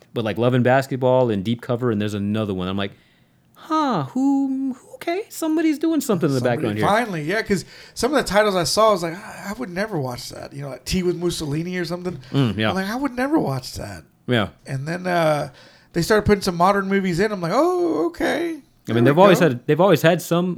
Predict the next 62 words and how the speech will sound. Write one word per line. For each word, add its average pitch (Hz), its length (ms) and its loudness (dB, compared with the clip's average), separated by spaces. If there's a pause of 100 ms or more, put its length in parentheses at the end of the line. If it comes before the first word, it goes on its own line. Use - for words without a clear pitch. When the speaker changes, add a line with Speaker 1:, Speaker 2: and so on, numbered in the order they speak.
Speaker 1:
RoboCop, 113 540 0
the 92 60 -4
RoboCop 117 540 0
Speaker 2:
RoboCop. 135 160 -4
Speaker 1:
Criterion 131 440 2
D 135 120 2
V 135 100 4
D. 139 200 2
Yeah, 110 180 2
Speaker 2:
Chasing 90 140 2
Speaker 1:
that 85 60 -6
thing 101 120 0
was 85 140 -4
Speaker 2:
Amy. 175 100 -6
Speaker 1:
worth 101 280 -4
money. 98 220 -2
Yeah, 85 140 -4
Chasing 98 340 -4
Amy. 127 420 -2
Speaker 2:
The 135 220 -6
Rock. 135 400 -4 (280)
Speaker 1:
Of 92 120 -10
course, 101 220 -4
they 101 100 -4
got, 101 380 -2 (100)
that's 110 160 -4
so - 420 -6
funny 104 240 -4
they 95 120 -6
put - 180 -10
The 101 60 -6
Rock 92 200 -2
in 143 60 0
there. 143 80 4
Speaker 2:
Armageddon. 165 540 2
Speaker 1:
It's 131 120 0
funny 175 220 8
that 147 80 4
they 147 100 8
put 151 200 4
The 135 80 2
Rock 135 260 6
in 131 120 2
there 123 180 2 (120)
after 123 440 -2
they 104 100 0
did 98 220 -2
Armageddon, 92 440 -4
'cause 95 160 -8
in 98 120 -2
my 117 180 2
mind 117 220 0
it - 20 -2
was 104 160 -6
the 104 100 -2
other 104 120 -2
way 107 160 -2
around, 101 340 -4
but 85 80 -6
apparently 101 320 -8
not. 95 180 -2
Speaker 2:
Yeah. 135 280 -4